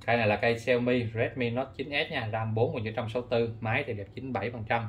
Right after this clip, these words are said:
Cây này bên mình bán với giá là ba triệu sáu, nè nha mọi người, ba triệu sáu. Ram bốn và trăm sáu tư. Cây này cũng máy chín tám,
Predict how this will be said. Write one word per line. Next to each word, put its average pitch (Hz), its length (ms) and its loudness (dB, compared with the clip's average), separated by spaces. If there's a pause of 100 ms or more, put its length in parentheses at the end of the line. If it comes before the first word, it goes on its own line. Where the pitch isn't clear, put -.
Cây 110 80 0
này 104 120 0
bên 113 180 2
mình 104 160 0
bán 123 180 0
với 139 100 -4
giá 135 100 -2
là 131 100 -2
ba 113 260 0
triệu 104 240 -6 (920)
sáu, 143 300 0
nè 160 140 -4
nha 120 120 -2
mọi 104 140 -2
người, 101 220 -2 (120)
ba 113 80 -10 (100)
triệu - 120 -16
sáu. 120 360 -6 (640)
Ram 107 180 -8
bốn 113 260 -2
và 110 120 -6
trăm 110 140 -4
sáu 117 240 -8
tư. 117 220 0 (640)
Cây 107 120 -2
này 101 180 -2
cũng 107 240 -4
máy 120 160 -6
chín 135 200 -10 (680)
tám, 131 280 -10